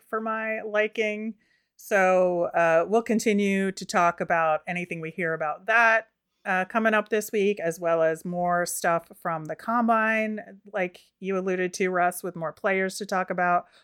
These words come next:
We're gonna talk more draft prospects. We've got some crossover episodes and all that good stuff coming up this week. So stay tuned.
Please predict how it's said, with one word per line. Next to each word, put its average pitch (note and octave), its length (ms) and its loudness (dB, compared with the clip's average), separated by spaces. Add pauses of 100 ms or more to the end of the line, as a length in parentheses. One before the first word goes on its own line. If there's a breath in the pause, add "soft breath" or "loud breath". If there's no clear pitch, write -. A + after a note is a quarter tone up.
(140 soft breath)
We're D#3+ 160 -8
gonna D#3+ 160 -8
talk D#3+ 260 -6
more D#3 160 -8
draft G3+ 300 0
prospects. F#3 640 -6
We've D3 120 -12
got D3+ 280 -8
some D#3+ 220 -14
crossover G#3 880 0
episodes F3 560 -4
and E3+ 120 -8
all E3 100 -4
that D#3+ 160 -2
good E3 140 -6
stuff E3+ 260 -6
coming E3 240 -8
up D#3+ 120 -8
this D#3+ 180 -6
week. D#3 240 -6
So D#3+ 420 2 (300 soft breath)
stay F#3+ 440 2
tuned. F#3 540 -2